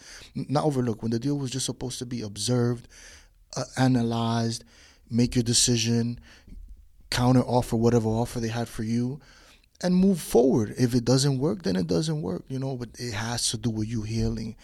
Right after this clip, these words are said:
You have to search within. Within is where your answers are to everything. When you're like, "Oh my God, why this person, my,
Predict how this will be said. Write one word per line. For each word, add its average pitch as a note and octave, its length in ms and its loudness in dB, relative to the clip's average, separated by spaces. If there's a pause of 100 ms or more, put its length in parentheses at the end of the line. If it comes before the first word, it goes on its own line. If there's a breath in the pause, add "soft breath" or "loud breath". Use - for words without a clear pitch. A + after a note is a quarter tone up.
(320 loud breath)
You A2+ 140 0
have A2 240 0
to A#2 120 -4
search G#2+ 320 0
within. A2+ 460 -2
Within A#2+ 420 2
is G#2+ 240 -2
where G#2 160 -2
your G#2 140 -2
answers G#2 460 -4
are G#2 120 -4
to - 220 -6
everything. G#2+ 500 -6 (540 loud breath)
When A2 140 -2
you're A#2 120 0
like, A2 200 -6
"Oh D3 60 0
my C#3 120 -2
God, C#3 220 -2
why C3 120 -4
this C3+ 180 -4
person, C#3 360 -6
my, A#2+ 180 -6